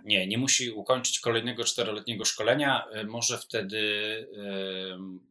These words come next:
ukończyć już takie wąskospecjalistyczne warsztaty, kursy, e, w których, e, pozna konkretne techniki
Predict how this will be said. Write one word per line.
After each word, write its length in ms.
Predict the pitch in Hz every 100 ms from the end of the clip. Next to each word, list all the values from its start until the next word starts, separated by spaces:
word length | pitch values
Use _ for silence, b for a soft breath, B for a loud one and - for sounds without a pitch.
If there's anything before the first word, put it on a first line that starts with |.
| -
ukończyć 640 | - - 107 107 98 101 101
już 160 | -
takie 300 | 104 - 110
wąskospecjalistyczne 1500 | 104 113 - - 107 - 101 92 - 98 - 95 82 78 78 _ _ -
warsztaty, 880 | 85 - 82 101 - 92 90 85 85 - 65 _ _ _ _ - -
kursy, 720 | 127 - - - 98 90 90 b b b b b _ -
e, 180 | 185 92
w 200 | - -
których, 1400 | - _ _ - 107 110 110 110 113 107 107 - - 107
e, 520 | 107 101 98 98 98 -
pozna 460 | - 110 107 113 107
konkretne 520 | 104 98 113 113 110
techniki 800 | 123 113 98 87 - 87 87